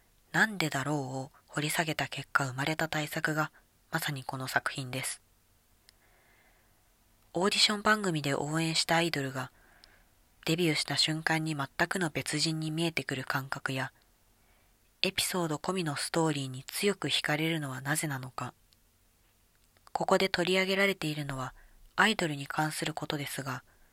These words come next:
ここでの話は様々な方向に拡張して考えることができるという点で、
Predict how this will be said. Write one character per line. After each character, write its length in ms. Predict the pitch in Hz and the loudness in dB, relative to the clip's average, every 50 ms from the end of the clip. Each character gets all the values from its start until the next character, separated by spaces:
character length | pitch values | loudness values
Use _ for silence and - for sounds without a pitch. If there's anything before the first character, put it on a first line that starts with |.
| _ _ _ _ _ _ _ _ _ _ _ _ _ - - _ - _ _ _ _ - | _ _ _ _ _ _ _ _ _ _ _ _ _ -20 -20 _ -20 _ _ _ _ -10
こ 100 | - - | -10 -8
こ 160 | - - 190 | 2 4 4
で 120 | 190 202 190 | 4 4 2
の 100 | 180 160 | 2 0
話 400 | 143 147 143 151 147 - - 156 | 0 0 0 0 0 0 0 0
は 120 | 139 131 | 0 -2
様 280 | - - 147 143 165 180 | -2 -2 0 2 2 0
々 220 | - 196 185 170 151 | 0 0 0 0 -2
な 100 | 147 139 | -2 -4
方 240 | - - 147 147 | -4 -4 -4 -2
向 220 | - - - 147 143 | 0 0 0 0 0
に 120 | 147 151 | -2 -2
拡 220 | - - 151 - - | -2 -2 -2 0 0
張 220 | - - 151 143 | 0 -2 0 -2
し 80 | - - | -2 -2
て 100 | 143 139 | -2 0
考 300 | - - 156 151 151 156 | 0 0 0 0 0 0
え 100 | 156 147 | 0 0
る 80 | 143 143 | -2 -4
こ 140 | - 139 | -6 -4
と 120 | - 143 135 | -4 -2 -4
が 100 | 135 123 | -4 -6
で 100 | - 135 | -6 -8
き 160 | - - 160 | -4 -4 -2
る 160 | 151 - - - - - - - | -2 -4 -6 -10 -14 -20 -10 -6
と 100 | - 143 | -4 -2
い 80 | 139 139 | -2 -2
う 40 | 135 | -2
点 260 | - - 143 135 131 | -2 -4 -6 -4 -4
で、 180 | 131 131 127 - | -6 -6 -6 -6